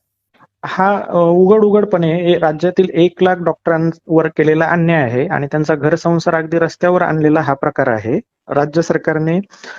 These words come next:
नऊ जानेवारी दोन हजार चौदा ला मंत्रिमंडळात मंजुरी दिली की होमिओपॅथी डॉक्टर ॲलोपॅथी प्रॅक्टिस करू शकतात. राज्यातील एमबीबीएस कॉलेजमध्ये जाऊन एक वर्षाचा सीसीएमपी नावाचा कोर्स पूर्ण करावा लागेल अशी अट घातली. दोन हजार चौदा पासनं राज्य सरकारने नियमानुसार हा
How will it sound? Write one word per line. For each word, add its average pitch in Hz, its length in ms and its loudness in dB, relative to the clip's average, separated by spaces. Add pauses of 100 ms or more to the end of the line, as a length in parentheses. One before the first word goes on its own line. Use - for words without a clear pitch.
(180)
नऊ 170 280 2
जानेवारी 165 420 2
दोन 165 160 2
हजार 151 200 2
चौदा 151 260 -2
ला 160 180 0
मंत्रिमंडळात 156 540 0
मंजुरी 165 400 2
दिली 120 220 0
की 160 180 -6
होमिओपॅथी 156 480 0
डॉक्टर 139 360 -4
ॲलोपॅथी 143 380 0
प्रॅक्टिस - 380 -4
करू 170 220 2
शकतात. 131 380 -2 (300)
राज्यातील 160 420 -2
एमबीबीएस 160 540 0
कॉलेजमध्ये 156 480 0
जाऊन 156 360 0
एक 156 200 0
वर्षाचा 160 440 0
सीसीएमपी 165 580 0
नावाचा 147 400 0 (100)
कोर्स 170 320 -2
पूर्ण 151 200 0
करावा 139 240 0
लागेल 151 240 0
अशी 175 320 -2
अट 175 140 2
घातली. 107 400 -4 (300)
दोन 180 200 0
हजार 170 220 2
चौदा 175 300 0
पासनं 180 360 0
राज्य 165 260 -2
सरकारने 175 640 -2
नियमानुसार 175 640 2
हा 160 120 -4